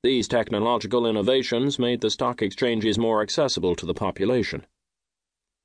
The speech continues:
By the early nineteen hundreds, the stock market was a pop phenomenon, with songs such as Bulls and Bears, March and Two Step hitting the street circa nineteen oh one,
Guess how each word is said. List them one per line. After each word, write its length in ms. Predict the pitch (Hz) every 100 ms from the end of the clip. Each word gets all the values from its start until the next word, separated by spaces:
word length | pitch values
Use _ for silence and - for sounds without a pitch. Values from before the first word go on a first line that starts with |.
| _ _ _ _ _
By 220 | 113 127
the 160 | 151 185
early 280 | 214 190 165
nineteen 440 | 151 139 131 127
hundreds, 480 | 170 131 85 92 -
the 100 | 107
stock 320 | 127 131 -
market 400 | 127 127 139 123
was 160 | 117 110
a 60 |
pop 280 | - 139 -
phenomenon, 560 | 101 107 104 90 78 - _ _ _ -
with 160 | 82 -
songs 640 | 143 123 82 73 64 - -
such 280 | - 92 92
as 200 | 82 -
Bulls 360 | 113 107 104
and 140 | 110 104
Bears, 540 | 113 110 110 113 107
March 400 | 107 110 104 -
and 120 | 104
Two 200 | 117 117
Step 360 | - 101 87 - _ _
hitting 320 | 110 104 92
the 80 | 87
street 320 | - 123 110
circa 320 | - 107 95
nineteen 360 | 107 107 101 110
oh 100 | 107
one, 360 | 117 117 104